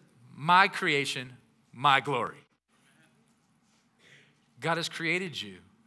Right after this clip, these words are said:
for his glory. In fact, what really is sin? If you boil it down, what is sin?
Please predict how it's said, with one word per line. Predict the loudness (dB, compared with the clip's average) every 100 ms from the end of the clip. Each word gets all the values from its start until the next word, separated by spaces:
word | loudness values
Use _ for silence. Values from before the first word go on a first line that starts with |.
| _ _
for | -12 -8 -8
his | -10 -12 -12 -14 -16 _ _ _ _ _
glory. | -16 -14 -14 -16 -20 _ _ _ _ _ _ _ _ _ _ _ _
In | -12
fact, | -4 -2 -2 -6 -20 _ _ _ _ _
what | 0 0 0
really | -4 -4 -4
is | -6 -4
sin? | -4 -6 -10 -16 _ _ _ _ _ _ _ _ _ _ _ _ _
If | -14
you | -6
boil | 0 2 0
it | 0
down, | -2 -2
what | -6 -6
is | -6
sin? | -10 -12